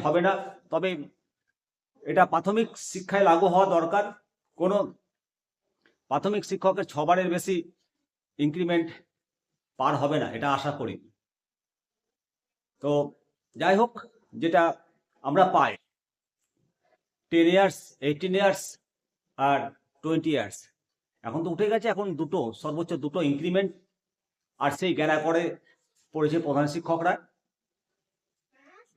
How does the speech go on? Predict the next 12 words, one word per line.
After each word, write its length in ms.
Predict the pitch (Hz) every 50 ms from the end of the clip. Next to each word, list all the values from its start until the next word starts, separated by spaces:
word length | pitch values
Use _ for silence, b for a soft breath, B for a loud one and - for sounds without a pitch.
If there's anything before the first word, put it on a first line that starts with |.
| _ _ -
তাই 220 | 143 151 156 156 339 - - - _ - _ _ _ _ _ _ _ _ _ _ _ _ _ _
শিক্ষা 240 | - 139 139 180 180 175
দপ্তরকে 340 | 175 170 - 175 156 151 175 160
বলবো, 140 | 165 165 170 170
রাজ্য 200 | 151 143 - 170 156 -
সরকারকে 360 | 156 151 - 175 160 - 160 156 135 143
বলবো, 220 | 151 147 156 180 180 170 156 _ _ _ - - _ - - - 311 311 311 370 403 392 370 -
বিশেষ 200 | 135 123 190 190 190 -
করে 120 | 185 180 - 170
প্রাথমিকের 420 | 156 156 190 202 220 214 220 185 -
প্রধান 220 | 190 180 175 180 170 -
শিক্ষকদের 500 | 180 165 - - 175 170 151 170 180 165